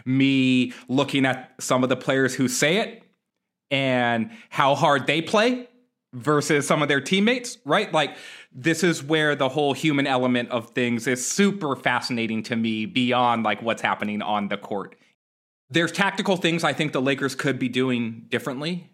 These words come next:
and better. There's also limitations within the roster. I think last pod I said that Frank Vogel has a very fine needle to thread, and he's probably doing it with shaky hands,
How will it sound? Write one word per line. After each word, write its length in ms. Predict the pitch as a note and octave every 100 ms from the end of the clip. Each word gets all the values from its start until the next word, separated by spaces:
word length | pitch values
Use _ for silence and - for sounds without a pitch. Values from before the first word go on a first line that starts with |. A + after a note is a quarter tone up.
| _ -
and 220 | A#2 G#2+
better. 420 | A2+ C3 F3+ F3+ _ _ _ _ _ _ _ _ _ _ _
There's 180 | B2+ B2
also 240 | C3 B2+ C3
limitations 680 | B2+ B2 B2+ B2+ B2 A#2+ B2
within 280 | A#2 B2
the 80 | A2
roster. 640 | G#2 G2+ G#2 - D3+ D#3 - _ _ _ _ _ _ _ _
I 120 | - A#2+
think 340 | - B2 B2
last 400 | A#2 A#2 A#2 A2+
pod 340 | - A2+ G#2+ G2+
I 120 | G#2+
said 340 | G#2 - A2 G2+
that 260 | G2+ F#2+ - - - -
Frank 300 | - B2 G#2+
Vogel 420 | G#2+ A2+ G#2+ A2+
has 800 | - A2 G#2+ G#2 G#2 G2+ F#2+ - - _ _ -
a 80 | B2
very 280 | C3+ B2 A#2
fine 400 | - A#2+ A#2 A2+
needle 320 | A#2+ A#2 A2
to 100 | G#2+
thread, 580 | - G2 A2 B2+ D#3+ C3 _ _
and 460 | A2+ A2+ G#2+ G#2 G2+
he's 260 | G2 B2 A2
probably 400 | A#2+ A2+ A2 G#2+
doing 300 | A2+ A2+ A2
it 100 | -
with 100 | G2+
shaky 360 | A#2 G#2 G#2
hands, 460 | F#2 G2 F2 F2